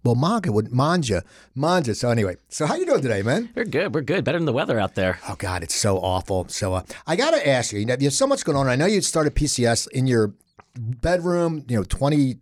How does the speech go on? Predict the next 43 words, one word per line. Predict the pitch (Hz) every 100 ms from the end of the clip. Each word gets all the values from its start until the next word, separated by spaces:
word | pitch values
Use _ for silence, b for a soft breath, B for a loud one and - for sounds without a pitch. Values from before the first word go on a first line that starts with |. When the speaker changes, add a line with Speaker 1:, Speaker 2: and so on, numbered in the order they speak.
| -
Speaker 1:
twenty, | - 151 139
twenty-two | - - 165 156
years | 185 180
ago, | 185
I | 180
Speaker 2:
Twenty | 190
Speaker 1:
believe? | 156
Speaker 2:
years, | 175 170
twenty-two | - 147 175 185
years | 170 147
this | -
month. | - 143 - _ _ - b b b b b _ _
Speaker 1:
What | 135 277 359
were |
you | 349 196
like | 180 175
as | 127
a | 117
kid? | - 117 87
Were | 107
you | 220 262
always, | 202 202 202 170
like, | 147
a, | 135 120
a | 117
kid | - 151 151
who | 135
wanted | 101 110 143 139
to | 131
get | 120 120
into | 107
technology | 95 - - 123 123 135 117 123
and | 98
be | 107
a |
business | 87 123 143 143
owner? | 151 147
Were | 117
you | 123 156
just | 151 -
a | 127
kid | - 147 117
like, | 113 101